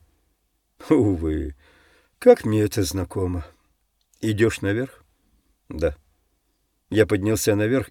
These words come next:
и, как ни устал, долго не мог заснуть. День оказался слишком напряжённым. Снаружи ночной ветер мягко постукивал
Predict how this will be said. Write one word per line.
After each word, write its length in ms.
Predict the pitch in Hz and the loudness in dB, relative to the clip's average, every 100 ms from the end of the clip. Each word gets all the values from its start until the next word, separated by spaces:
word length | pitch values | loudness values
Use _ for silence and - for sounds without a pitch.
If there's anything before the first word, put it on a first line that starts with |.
| - | -6
и, 120 | 131 | -4
как 280 | - 147 - | 0 -2 -2
ни 100 | 78 | -6
устал, 360 | 69 - 82 | -6 -8 -8
долго 320 | 78 101 85 80 | -4 -4 -4 -4
не 100 | 80 | -6
мог 180 | 78 | -6
заснуть. 480 | 76 73 - 65 - _ _ _ - | -8 -10 -10 -14 -16 _ _ _ -8
День 280 | 95 104 | -2 -2
оказался 440 | 92 98 92 85 82 | 0 -2 -4 -6 -8
слишком 460 | - 92 - 90 | -8 -8 -6 -6
напряжённым. 720 | 90 78 92 87 78 69 69 - _ _ | -6 -4 -4 -2 -4 -4 -8 -12 _ _
Снаружи 500 | - - 104 107 95 | -10 0 0 0 -2
ночной 340 | 98 87 101 92 | -4 -4 -4 -2
ветер 300 | 95 95 90 | -2 -2 -2
мягко 380 | 92 87 - | -4 -6 -8
постукивал 640 | 98 104 - 113 107 101 | -8 -8 -10 -10 -6 -6